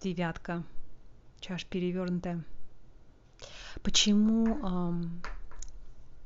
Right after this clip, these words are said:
рыцарь? Что он планирует? Что же он планирует? Ну, это, видите, неисполненные желания. Вот это, вот эта карта исполнения желаний, да? А это карта, когда человек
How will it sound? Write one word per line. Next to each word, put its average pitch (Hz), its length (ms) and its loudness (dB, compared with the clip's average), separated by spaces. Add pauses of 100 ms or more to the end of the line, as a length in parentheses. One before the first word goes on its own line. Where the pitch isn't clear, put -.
(320)
рыцарь? 196 580 2 (680)
Что - 300 6
он 202 140 12
планирует? 180 800 4
Что - 240 0
же 185 140 2
он 170 140 2
планирует? 165 720 2 (840)
Ну, 214 340 8
это, 214 240 4
видите, 202 380 4
неисполненные 185 1000 12
желания. 160 760 0
Вот 190 160 -2
это, 190 480 4 (240)
вот - 120 -2
эта 190 140 0
карта 196 340 2
исполнения 175 680 6
желаний, 175 720 2 (300)
да? 180 180 2 (840)
А 190 120 6
это 190 200 6
карта, 180 400 2
когда 180 320 0
человек 175 840 0